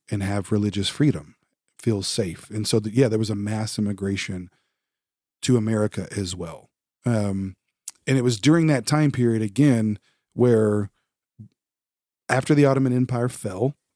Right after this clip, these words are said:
they kind of retreat back to just Turkey, even though they were controlling everything. So they go back to just Turkey. And this region of the Middle East, through the League of Nations, which was former U N, United Nations, Britain was controlling all of this.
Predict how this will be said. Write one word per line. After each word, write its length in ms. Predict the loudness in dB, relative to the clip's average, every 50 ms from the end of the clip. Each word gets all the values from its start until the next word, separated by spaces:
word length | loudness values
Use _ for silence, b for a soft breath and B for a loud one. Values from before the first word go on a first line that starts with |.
| _ -4
they 140 | -2 -2
kind 200 | 0 0 0 2
of 60 | 2 2
retreat 360 | 0 0 0 0 0 0 -2 -4
back 380 | -6 -4 -4 -4 -4 -6 _ -4
to 140 | -4 -4
just 320 | 0 0 0 0 0 0 -2
Turkey, 400 | -4 -6 -6 -6 -10 -14 -16 -16 _ _ _ _ _ _ _ _
even 220 | -4 0 2 2
though 80 | 2 2
they 100 | 2 0
were 80 | 0
controlling 480 | 0 0 0 2 4 4 4 6 4 2
everything. 360 | 0 0 -2 -4 -4 -4 -4 -4
So 100 | -4 -4
they 180 | -4 -4 -2
go 160 | 0 0 0
back 240 | 0 0 -4 -4 -6
to 100 | -6 -6
just 260 | -2 -2 -2 -2 -2
Turkey. 400 | -4 -6 -8 -8 -8 -8 -8 -10 -10 _ _ _ _ _ _ _ _ -2
And 140 | 2 4 6
this 200 | 4 4 2 -2
region 440 | -4 -4 -4 -4 -4 -2 -2 -2 -2
of 160 | -2 -4 -4
the 100 | -2 -2
Middle 300 | 0 0 0 0 -2 -4 -4
East, 400 | -4 -4 -2 -2 -2 -4 -4 -8 _ _ _ _ _ _ _ _ _ _ _ _ _ _
through 200 | 4 4 6 6
the 80 | 6 4
League 220 | 2 2 2 2
of 80 | 0 0
Nations, 460 | 0 0 0 0 0 0 0 0 0
which 180 | 0 0 0
was 160 | 0 -2 -2 -4 -10 -16 _
former 340 | 0 2 2 2 2 0 0
U 220 | -2 -2 -2 -2
N, 340 | -2 -2 -6 -8 -10 -12 -8 -4
United 340 | -2 -2 0 0 -2 -2 -4
Nations, 460 | -4 -6 -6 -6 -6 -6 -6 -8 -10 _ _ _ _ _ _ _ _ _ _ _ 0
Britain 340 | 2 2 2 2 0 -2
was 180 | 0 0 -2 0
controlling 500 | 0 0 0 2 2 0 0 0 -4 -8
all 140 | -10 -14 -18
of 120 | -20 _ _
this. 340 | _ _ -16 -14 -14 -16